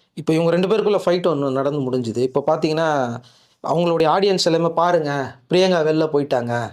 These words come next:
அப்படின்னு சொல்லிட்டு இவங்க ஒரு பக்கம் பேசிக்கிட்டு இருக்காங்க. அன்னைக்கு இவங்க மணிமேகலைக்கு பண்ண ஒரு அநியாயம் பாருங்க,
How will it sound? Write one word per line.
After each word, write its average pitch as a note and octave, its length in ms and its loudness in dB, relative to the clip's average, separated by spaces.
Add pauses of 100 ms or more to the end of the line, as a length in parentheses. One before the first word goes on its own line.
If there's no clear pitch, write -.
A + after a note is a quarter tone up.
(120)
அப்படின்னு C#3+ 300 -2
சொல்லிட்டு C#3 580 -2 (300)
இவங்க G#3+ 360 2
ஒரு F3 160 2
பக்கம் D#3+ 220 -2
பேசிக்கிட்டு C#3 400 -2
இருக்காங்க. A#2 400 -4 (180)
அன்னைக்கு E3+ 340 0
இவங்க E3 260 0
மணிமேகலைக்கு F3+ 800 2
பண்ண D#3 300 0
ஒரு D3 140 0
அநியாயம் D#3 400 0
பாருங்க, C3 420 -2